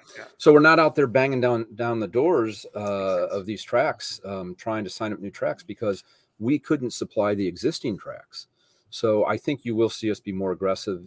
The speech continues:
Speaker 2: in, in working to sign up some new tracks here in twenty twenty-three.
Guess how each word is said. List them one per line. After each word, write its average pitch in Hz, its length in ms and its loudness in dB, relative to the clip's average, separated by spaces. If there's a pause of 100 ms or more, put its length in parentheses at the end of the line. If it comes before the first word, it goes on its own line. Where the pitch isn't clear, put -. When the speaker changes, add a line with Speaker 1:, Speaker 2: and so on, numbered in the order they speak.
(120)
Speaker 2:
in, 87 480 -6 (180)
in 92 180 -10
working 92 300 -4
to 87 80 -6
sign 92 260 -4
up - 80 -8
some 90 160 -12
new 85 100 -8
tracks 90 380 -6
here 92 140 -4
in 82 80 -8
twenty 85 240 -10
twenty-three. 87 640 -4